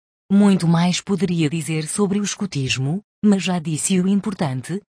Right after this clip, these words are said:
Célia Antunes Marques, Aldeia de Joanes, ter dois filhos no escutismo é para mim,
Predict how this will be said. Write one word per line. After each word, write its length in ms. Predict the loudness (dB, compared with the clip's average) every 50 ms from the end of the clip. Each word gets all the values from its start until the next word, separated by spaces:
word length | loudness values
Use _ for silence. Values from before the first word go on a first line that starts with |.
| _ _ -16
Célia 480 | -6 -2 -2 0 0 -2 -2 -6 -6
Antunes 440 | -8 -6 -4 -2 0 2 2 2 2
Marques, 640 | 0 0 0 -2 -6 -8 -6 -6 -6 -6 -8 -12 -14 _ _ _ 0
Aldeia 420 | 0 0 0 0 -2 -4 -4 -4
de 80 | -6 -6
Joanes, 640 | -4 -2 -2 -2 -2 -2 -4 -4 -6 -8 -10 -14 _ _ _ _
ter 180 | 2 2 2 2
dois 300 | 0 -2 -2 -2 -2 -4
filhos 400 | -2 -2 0 0 0 -2 -2 -2
no 100 | -2 -4
escutismo 720 | -4 -4 -8 -8 -6 -4 -2 -2 -2 -2 -2 -2 -2 -2 -2
é 100 | -4 -2
para 240 | -2 0 0 2 2
mim, 360 | 2 2 0 -2 -4 -6